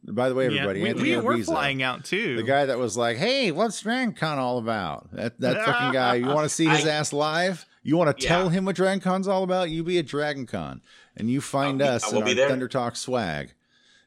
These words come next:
Speaker 1: and we will be there. And you can tell Anthony what it's all about. Hyatt executive la-,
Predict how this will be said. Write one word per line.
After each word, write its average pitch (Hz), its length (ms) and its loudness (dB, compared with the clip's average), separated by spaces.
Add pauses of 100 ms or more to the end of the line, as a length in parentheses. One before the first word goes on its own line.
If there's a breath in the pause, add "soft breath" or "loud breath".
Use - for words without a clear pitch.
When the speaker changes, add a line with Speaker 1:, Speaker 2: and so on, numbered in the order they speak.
Speaker 1:
and 95 80 -6
we 113 100 2
will 117 140 0
be 120 220 0
there. 82 360 -2
And 76 140 -8
you 101 80 -6
can 90 120 -12
tell 101 220 -4
Anthony 85 560 -4
what 98 160 -4
it's 92 120 -8
all 98 160 2
about. 92 400 0
Hyatt 110 420 -2
executive 98 580 -6
la-, 95 140 -8